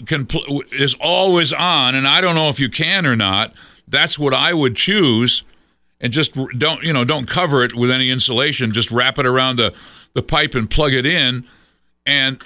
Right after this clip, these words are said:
that may be the, the solution here. Uh, and also, if it's always on, I would want you to put a, Carl, a smoke detector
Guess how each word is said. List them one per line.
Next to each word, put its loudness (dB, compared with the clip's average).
that 0
may 0
be 2
the, 0
the 0
solution 0
here. 0
Uh, 0
and -2
also, 0
if -2
it's -2
always 2
on, -2
I 0
would 0
want 0
you -2
to 0
put 0
a, 0
Carl, 0
a 2
smoke 0
detector -2